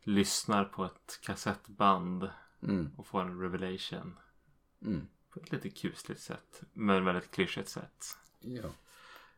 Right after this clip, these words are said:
Speaker 1: Ja, men jag tycker det, S är en... Är in, egentligen inte i någon av kvällens filmer något jättestort element.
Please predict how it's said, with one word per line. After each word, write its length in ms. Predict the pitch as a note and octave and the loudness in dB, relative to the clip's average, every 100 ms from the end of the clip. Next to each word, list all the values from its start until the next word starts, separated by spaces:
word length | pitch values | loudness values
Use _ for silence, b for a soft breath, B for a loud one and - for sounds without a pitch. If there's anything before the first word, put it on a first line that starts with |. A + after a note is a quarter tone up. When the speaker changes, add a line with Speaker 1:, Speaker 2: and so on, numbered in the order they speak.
| _ | _
Speaker 1:
Ja, 320 | - G2+ G2 | 0 4 6
men 220 | A2+ G#2+ | 6 6
jag 220 | G#2+ G2 G2+ | 6 4 4
tycker 240 | G#2+ A#2 | 0 2
det, 300 | G#2+ G2+ G2+ - - - | 4 4 4 0 -4 -2
S 440 | - A2+ - - - | 4 4 4 -2 2
är 200 | - A2+ | 6 8
en... 460 | A#2 G2+ F#2 A2 - - _ - - | 8 6 4 -2 -6 -12 _ -20 -4
Är 460 | - A#2+ G2+ - - | 0 2 2 -2 -8
in, 300 | - A#2+ G#2 | 0 2 6
egentligen 360 | A2 A#2 C3+ | 6 8 4
inte 100 | A2 | 4
i 40 | G2 | 6
någon 240 | G2+ B2 | 6 6
av 60 | G#2 | 2
kvällens 360 | - F2+ F#2 | 2 2 2
filmer 320 | - F#2+ F#2 | -2 -2 0
något 260 | F2+ F2+ - - - | 0 -2 -6 -2 0
jättestort 1200 | A2 - - A2+ - C3+ B2+ G2+ - - - - _ - | 0 -4 -8 -8 -2 0 0 -2 -4 -8 -8 -10 _ 0
element. 760 | G2 F#2 F#2 - - - - | 2 2 0 -4 -12 -12 -12